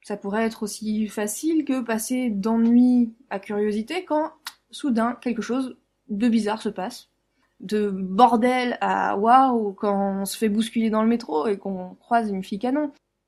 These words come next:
Changer d'état de conscience, on sait faire. Certains arrivent à passer très vite de la colère à la joie, et puis, bah, chez d'autres, la colère, elle va camper de quelques heures à quelques années. On peut donc avoir recours à l'hypnose, si on le veut et si on est prêt.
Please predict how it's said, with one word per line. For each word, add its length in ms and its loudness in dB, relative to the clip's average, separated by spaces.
Changer 320 -2
d'état 340 0
de 80 -10
conscience, 360 -4
on 40 -2
sait 140 -2
faire. 380 -4
Certains 340 -6
arrivent 360 0
à 60 0
passer 460 -2
très 220 -4
vite 240 -2
de 80 4
la 120 2
colère 640 -2
à 60 -4
la 160 -2
joie, 280 -2
et 80 -2
puis, 460 -4
bah, 180 -10
chez 200 -10
d'autres, 220 -6
la 80 -6
colère, 300 -6
elle 80 -4
va 120 -6
camper 320 -8
de 100 -14
quelques 540 -6
heures 220 -4
à 240 -6
quelques 420 -6
années. 200 -12
On 100 0
peut 140 0
donc 260 -2
avoir 460 -2
recours 720 -4
à 80 -6
l'hypnose, 420 -4
si 320 -6
on 80 -6
le 80 -6
veut 260 -8
et 60 -6
si 220 -12
on 100 -10
est 80 -12
prêt. 340 -12